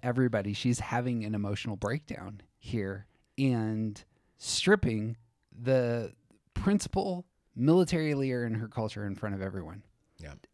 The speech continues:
Speaker 1: And saying the elders in this room are also responsible for my pain.
Speaker 2: Mm-hmm.
Speaker 1: Everyone sympathizes.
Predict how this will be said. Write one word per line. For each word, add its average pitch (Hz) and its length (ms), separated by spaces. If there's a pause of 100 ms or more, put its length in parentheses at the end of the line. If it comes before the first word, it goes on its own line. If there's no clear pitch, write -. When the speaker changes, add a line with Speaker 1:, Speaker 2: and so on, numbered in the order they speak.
(180)
Speaker 1:
And 175 760 (880)
saying 175 440
the 156 140 (100)
elders 190 340
in 160 120
this 139 140
room 139 220
are 127 140 (100)
also 190 260
responsible 117 720
for 117 200
my 110 220
pain. 101 380 (340)
Speaker 2:
Mm-hmm. 85 100 (460)
Speaker 1:
Everyone 175 560
sympathizes. 113 800